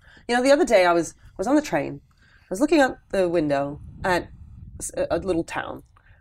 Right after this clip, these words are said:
and there were all these little gardens side by side, and how they backed onto each other, and then the houses on the other side, and then there were streets, and there were cars parked. And I just thought, "That's a miracle. It's a miracle that this is how we live,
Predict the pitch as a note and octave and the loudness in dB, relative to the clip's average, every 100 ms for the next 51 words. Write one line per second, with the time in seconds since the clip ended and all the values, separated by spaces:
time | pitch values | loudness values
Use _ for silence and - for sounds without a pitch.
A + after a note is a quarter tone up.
0 | - F#3+ G3+ G#3+ B3 C#4+ C#4 A#3 A3+ F#3 | -4 -2 0 2 2 4 2 0 -2 2
1 | D#3 D#3 D3+ E3 - - - - - F3+ | 2 0 -4 -6 -10 -14 -14 -14 -2 0
2 | D#3+ E3 D#3 C3+ C#3 C#3+ - _ _ _ | 2 2 0 -2 -4 -6 -10 _ _ _
3 | _ - E3+ E3 D#3+ D#3+ D3 E3+ D#3 D3+ | _ -4 0 2 4 2 0 0 0 0
4 | D3 C#3 C#3+ C#3+ F3 F3+ E3+ F3 D#3+ D#3+ | -4 -4 -6 -8 -2 -2 2 2 2 -2
5 | D#3 D#3 D3 - C#3 C#3+ - E3+ F3+ F#3+ | -4 -4 -6 -4 -4 -4 -4 -4 -4 -6
6 | G3 - E3 - - - _ _ - F3+ | -4 0 0 -2 -14 -16 _ _ -6 -2
7 | F3 - B3+ F3 - - - - - _ | -2 0 0 2 -2 -8 -12 -14 -20 _
8 | - - - _ _ A#3 C4+ D4+ D4+ C4 | -20 -20 -20 _ _ 0 2 2 0 -2
9 | A#3 - - _ _ _ _ _ D#4 D#4 | -4 -6 -16 _ _ _ _ _ 2 6
10 | D#4+ F4 - - - _ _ _ - A#3 | 6 4 0 -12 -18 _ _ _ -4 2
11 | C#4+ F#4+ E4 F3 F#3 G#3+ G#3+ G#3+ A3 A3+ | 6 6 4 4 2 0 2 2 2 0
12 | - | -2